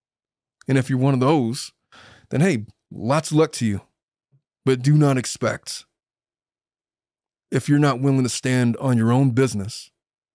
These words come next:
if you're not willing to stand up for yourself and demand loyalty from your partner, that she's just gonna give that to you freely.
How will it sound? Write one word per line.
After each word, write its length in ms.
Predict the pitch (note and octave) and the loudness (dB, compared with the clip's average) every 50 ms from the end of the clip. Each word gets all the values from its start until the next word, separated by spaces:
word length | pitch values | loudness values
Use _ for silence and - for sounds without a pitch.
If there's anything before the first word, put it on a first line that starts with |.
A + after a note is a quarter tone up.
| _ _ _ _ _ - - - - - - | _ _ _ _ _ -20 -20 -20 -14 -4 -2
if 140 | C3 A#2+ | 0 2
you're 80 | C#3 C#3 | 4 4
not 140 | C#3+ C#3+ C#3+ | 2 2 2
willing 180 | C#3 C#3 C#3 | 2 2 2
to 60 | B2+ A2+ | 2 0
stand 320 | - - C#3 C3 B2+ B2+ | -2 -2 0 0 2 2
up 120 | C3 B2+ | 0 0
for 100 | - - | -2 0
yourself 480 | C3+ B2+ A#2 A2 - C3 C3 B2 A2+ - | 0 2 0 0 -2 -2 -2 -2 0 0
and 120 | B2+ B2 | -2 0
demand 500 | B2 A2+ A2+ A2+ B2 C3+ C#3+ C3+ A#2+ A2 | 0 0 2 2 2 2 2 2 0 -2
loyalty 520 | G#2+ A#2 A#2 C3+ D#3+ D3 A2+ - - A#2+ A2 | -2 -2 0 0 0 0 -2 -4 -6 -6 -6
from 260 | - - B2+ A#2+ A#2+ | -4 -2 -2 -2 -2
your 180 | A2+ A2 G#2+ G2+ | -2 -4 -4 -6
partner, 600 | - - - D#3+ F#3 - - G#2 G2+ G#2+ C3+ - _ _ _ _ _ _ _ _ _ _ _ _ _ _ _ _ _ _ _ _ _ _ _ _ _ _ _ _ _ _ _ _ _ _ _ _ _ _ _ _ | -4 -2 -2 -2 -2 -2 -6 -10 -12 -12 -14 -16 _ _ _ _ _ _ _ _ _ _ _ _ _ _ _ _ _ _ _ _ _ _ _ _ _ _ _ _ _ _ _ _ _ _ _ _ _ _ _ _
that 160 | D3 C#3 B2+ | -2 -2 -2
she's 220 | - - D3+ C#3 B2+ | -2 0 0 0 2
just 180 | C#3+ C3+ - - | 0 0 0 0
gonna 120 | C#3 C3 | -2 -2
give 300 | A#2+ A#2+ A#2+ C#3 D3 D#3 | -2 0 0 0 0 0
that 160 | D#3+ C#3 - - | -2 -4 -4 -6
to 120 | - B2+ | -6 -6
you 100 | B2 A#2+ | -6 -6
freely. 680 | - - - - D3+ D#3 C#3 A#2+ G#2+ E2+ - - - | -6 -8 -2 0 0 2 2 0 -4 -6 -8 -12 -20